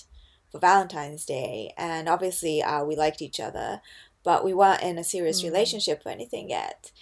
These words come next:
Speaker 1: And I told you yesterday, but so these, um, staff came along with, like, flowers and, you know, teddy bears and chocolates and lots of presents. And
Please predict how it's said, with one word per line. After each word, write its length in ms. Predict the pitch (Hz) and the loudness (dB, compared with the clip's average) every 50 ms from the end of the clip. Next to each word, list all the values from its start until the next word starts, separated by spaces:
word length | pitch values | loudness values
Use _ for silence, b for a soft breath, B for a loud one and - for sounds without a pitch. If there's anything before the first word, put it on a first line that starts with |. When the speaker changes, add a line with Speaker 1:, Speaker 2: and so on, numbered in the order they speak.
| B B B B B - | B B B B B -4
Speaker 1:
And 920 | - 185 180 175 175 170 170 170 170 165 160 160 160 160 156 160 - - - | 0 2 2 4 4 2 2 0 0 -2 -4 -4 -6 -8 -10 -10 -10 -4 0
I 120 | - 190 196 | 2 2 2
told 260 | 214 220 196 196 185 | 4 2 0 0 0
you 80 | 185 175 | -2 -4
yesterday, 680 | 165 170 - - - - - - 78 92 90 113 - _ | -2 -2 -4 -4 -4 -4 -4 -4 -4 -4 -4 -6 -8 _
but 320 | - 175 170 170 - - - B 349 349 415 B B B B B _ | 0 2 2 2 2 0 -2 B -18 -16 -14 B B B B B _
so 280 | - - - 202 190 | -6 -2 2 2 2
these, 320 | 185 196 214 214 214 208 - - | 2 2 2 2 2 2 2 2
um, 300 | 190 185 180 175 170 175 | 2 0 0 0 -2 -4
staff 460 | 175 - - - 208 202 202 185 - - | -4 -2 0 2 2 2 2 0 -4 -8
came 220 | - 185 170 170 | -6 -6 -6 -4
along 420 | 175 175 170 165 165 156 156 156 147 | -4 -4 -2 -2 -2 -2 -4 -4 -4
with, 200 | 147 160 170 - | -4 -6 -4 -2
like, 220 | 156 156 151 - - | -2 -2 -2 -2 -4
flowers 800 | - - 190 175 170 170 170 170 160 151 151 156 151 143 139 - | 0 2 4 6 6 6 6 6 6 6 6 6 4 2 0 -6
and, 340 | 160 151 143 139 143 139 - | -8 -8 -8 -10 -14 -14 -14
you 160 | - - 165 | -12 -10 -10
know, 200 | 151 143 147 139 | -8 -8 -8 -10
teddy 340 | 135 - 196 165 160 170 165 | -10 -8 -6 -6 -4 -4 -2
bears 520 | 165 156 147 143 131 123 113 110 113 175 185 | 0 0 2 2 2 2 0 0 -2 -4 -4
and 160 | 170 156 151 | -6 -6 -6
chocolates 800 | - - 151 143 - - - - 104 98 87 65 65 - - - | -4 -2 -4 -4 -6 -6 -6 -2 -2 -2 -2 -2 -6 -8 -10 -6
and 80 | 170 | -2
lots 240 | 165 190 185 - - | 2 2 2 2 0
of 120 | 202 - - | -6 -10 -8
presents. 680 | - 170 156 156 - 143 143 147 151 - - - - B B B B B B B B | -6 -4 -4 -4 -4 -6 -8 -8 -8 -8 -8 -8 -8 B B B B B B B B
And 540 | B - 185 185 185 185 185 180 180 175 - | B 0 2 4 2 2 0 -2 -4 -2 0